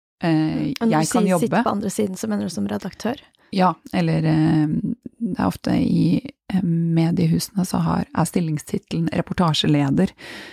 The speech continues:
Speaker 1: men den som sitter og både setter ut saker som vi vil få gjort, og, eh, bestemmer om, eh, vi skal ta imot, eh, en pitch, da, eller, ja, hvilke saker som kommer på trykk, rett og slett.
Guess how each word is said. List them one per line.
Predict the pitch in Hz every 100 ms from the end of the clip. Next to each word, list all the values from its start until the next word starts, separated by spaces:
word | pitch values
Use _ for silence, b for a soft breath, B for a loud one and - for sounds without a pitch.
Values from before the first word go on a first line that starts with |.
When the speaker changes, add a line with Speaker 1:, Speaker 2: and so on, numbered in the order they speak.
| B -
Speaker 1:
men | 175
den | 151 143
som | - 151 151 151 160
sitter | 156 - 160
og | 156
både | 156 143
setter | - 165 - - 135
ut | 135
saker | - 156 -
som | 165 156 147 - _ -
vi | 160
vil | 160 151
få | - 160
gjort, | 262 - - 254
og, | 254 240 254 277 _ _ -
eh, | 254 240 233 226 220 240 -
bestemmer | 240 240 180 143 147 -
om, | 151 143 139
eh, | 143 - - 185 185 - _ -
vi | 165
skal | -
ta | - - 139
imot, | - 156 - -
eh, | - - 160 b b b b _
en | 175 160
pitch, | - - - -
da, | 190 - -
eller, | 170 170 - 165 - _ _ -
ja, | - - -
hvilke | 196 202
saker | 185 -
som | 175
kommer | 156 156
på | 165
trykk, | 180 -
rett | 165 165
og |
slett. | 190 -